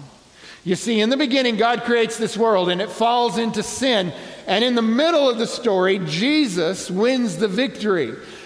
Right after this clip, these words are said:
Now we await the judgment of God, the moment when "Thy will be done on earth as it is in heaven." That's what the judgment achieves.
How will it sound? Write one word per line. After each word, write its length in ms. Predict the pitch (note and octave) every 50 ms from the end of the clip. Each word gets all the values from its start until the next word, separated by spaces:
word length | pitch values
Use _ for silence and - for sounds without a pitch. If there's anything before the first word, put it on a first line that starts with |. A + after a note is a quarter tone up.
| - -
Now 500 | D#3+ F3 G#3 A3+ C4 C#4+ D4+ D4 C4+ C4+
we 140 | C4+ C4+ B3+
await 460 | A#3 A#3 A#3+ B3 C4 C4 C4+ B3+ G3+
the 100 | G#3+ G3
judgment 540 | D#3+ F#3 B3 C#4 C#4+ A#3 A#3 A#3+ A#3 F3 G3+
of 180 | G#3 F#3 F3
God, 520 | E3+ A#3+ C4+ B3+ G#3 D#3 D3+ D3 E3+ F#3 F3 - - - - - -
the 140 | D#3+ G3 G3+
moment 500 | G3 G3+ A3+ C4+ D4+ D#4 D4+ C4+ A#3+ A#3
when 280 | G#3+ A3+ A3 G#3+ G#3
"Thy 300 | G3+ A3 A#3 B3 C4+ C#4+
will 240 | C#4+ C4+ C4+ C4+ C4+
be 180 | B3 C4+ C4+ C4
done 340 | G3+ A3+ G#3+ G#3 G#3+ A3+ A3
on 220 | G#3 G3+ G3+ G3
earth 320 | A3 B3 C4 C4+ C4 -
as 220 | B3 A3+ A#3 F#3 G#3
it 100 | A3+ A3+
is 160 | A3+ G#3 G3
in 80 | A3 G3+
heaven." 340 | G#3 A3 G#3 D#3+ D3 D3
That's 220 | D#3 F#3 A3+ G#3+ B3
what 140 | A#3 A#3+ B3+
the 80 | B3+
judgment 460 | G#3+ E3 A3 A#3 A3 E3 G#3 A3+ G#3
achieves. 880 | G3 - - G3+ G#3 F#3+ E3 C#3 A2 - - - - - - - - -